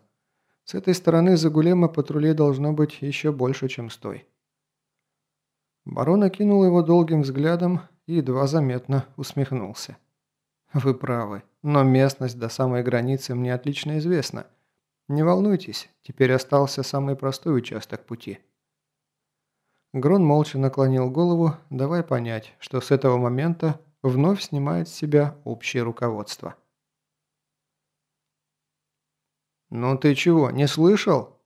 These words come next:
вновь возвысил голос один из тройки. Грон вздохнул и поднялся на ноги.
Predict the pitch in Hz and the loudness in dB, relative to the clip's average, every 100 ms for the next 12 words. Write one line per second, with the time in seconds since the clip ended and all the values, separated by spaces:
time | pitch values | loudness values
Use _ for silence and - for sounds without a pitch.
0 | _ _ _ - 120 123 165 180 151 143 | _ _ _ -10 -4 0 0 2 4 4
1 | 131 165 165 170 139 120 123 135 - 123 | 4 -2 0 -2 -2 -2 -2 -4 -4 -4
2 | 120 107 110 - 117 98 - - _ _ | -4 -6 -8 -8 -8 -8 -12 -20 _ _
3 | _ _ _ _ _ _ _ _ _ _ | _ _ _ _ _ _ _ _ _ _
4 | - 151 233 170 143 135 208 226 190 - | -8 0 2 2 2 2 2 2 2 -4
5 | - 139 131 123 120 123 123 127 123 117 | -10 -8 0 0 0 -4 -4 -6 -4 -6
6 | 104 101 95 | -8 -12 -14